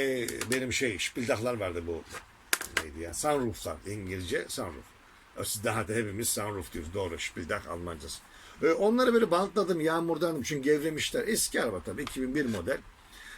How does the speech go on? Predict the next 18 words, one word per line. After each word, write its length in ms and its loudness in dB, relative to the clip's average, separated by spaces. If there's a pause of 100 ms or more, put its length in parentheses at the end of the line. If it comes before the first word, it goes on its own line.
E 60 2
şimdi 260 4
değiştirmeye 420 4
kalksam 420 2
bir 40 2
sürü 260 2
para. 300 4 (100)
Çünkü 240 -4
gene 200 0 (100)
benim 300 0
bildiğim 280 -2
bin 200 0
beş 200 0
yüz, 100 -6
bin 60 0
altı 260 -2
yüz 160 0
lira 140 0